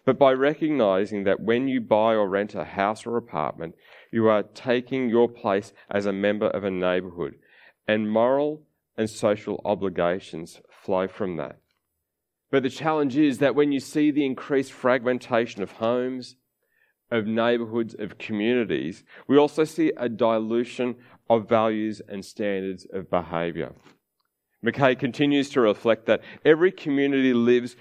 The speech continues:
within the shadows of human frailty. Every community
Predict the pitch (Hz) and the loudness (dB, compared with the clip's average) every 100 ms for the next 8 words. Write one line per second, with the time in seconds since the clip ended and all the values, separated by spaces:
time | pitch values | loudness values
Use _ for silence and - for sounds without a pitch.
0 | - 117 120 110 - 123 117 117 117 - | -4 -4 0 -2 0 2 4 4 0 -4
1 | 110 113 104 101 95 - 92 95 - 76 | -8 -4 -2 -2 -4 0 0 0 -4 -8
2 | - _ _ _ _ _ - 143 156 156 | -10 _ _ _ _ _ 2 2 2 0
3 | 139 139 156 139 80 | -2 2 2 0 -2